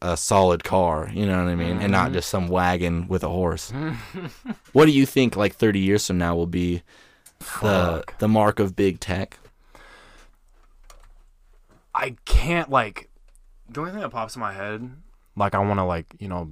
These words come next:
Speaker 2: say the, like, the basic answer of, like, flying cars or whatever.
Speaker 1: Yeah.
Speaker 2: But, like, I d-, I don't think flying cars are, like,
Speaker 1: I don't think
Speaker 2: dead ass
Speaker 1: those are
Speaker 2: possible.
Speaker 1: feasible.
Speaker 2: Yeah, they're not
Speaker 1: I don't think
Speaker 2: possible.
Speaker 1: they're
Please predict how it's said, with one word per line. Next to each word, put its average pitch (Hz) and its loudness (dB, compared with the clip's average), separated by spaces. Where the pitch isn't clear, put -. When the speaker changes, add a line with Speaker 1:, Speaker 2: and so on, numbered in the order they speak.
Speaker 2:
say 87 -6
the, 85 -4
like, 85 -6
the 85 -14
basic 82 -6
answer 78 -10
of, 76 -14
like, 78 -12
flying 135 -8
cars 127 -8
or 104 -12
whatever. 98 -10
Speaker 1:
Yeah. 87 -2
Speaker 2:
But, 110 4
like, 104 0
I 117 4
d-, 95 -8
I 107 2
don't 147 4
think 123 -2
flying 107 0
cars 95 -2
are, 98 -4
like, 87 -8
Speaker 1:
I - -8
don't 107 2
think 104 4
Speaker 2:
dead 101 4
ass 98 4
Speaker 1:
those 101 2
are 95 4
Speaker 2:
possible. 98 2
Speaker 1:
feasible. 90 -2
Speaker 2:
Yeah, 117 4
they're 117 2
not 117 4
Speaker 1:
I 95 0
don't 101 2
think 92 -6
Speaker 2:
possible. - -12
Speaker 1:
they're 87 -4